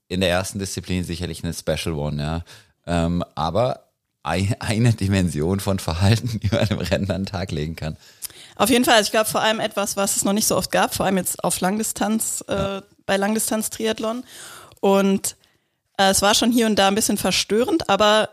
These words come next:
Speaker 2: ähm, irgendwie auch, ja, weiß ich nicht. Also es hat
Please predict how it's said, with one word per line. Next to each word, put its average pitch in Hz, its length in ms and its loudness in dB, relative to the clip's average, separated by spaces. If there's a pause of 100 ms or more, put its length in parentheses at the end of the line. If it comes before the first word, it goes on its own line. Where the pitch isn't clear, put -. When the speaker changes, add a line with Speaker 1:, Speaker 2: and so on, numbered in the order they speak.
Speaker 2:
ähm, 196 520 2 (500)
irgendwie 220 260 2
auch, 196 480 2
ja, 196 240 4
weiß 208 200 4
ich 180 120 0
nicht. 170 180 0
Also 190 140 2
es 196 140 2
hat 220 200 0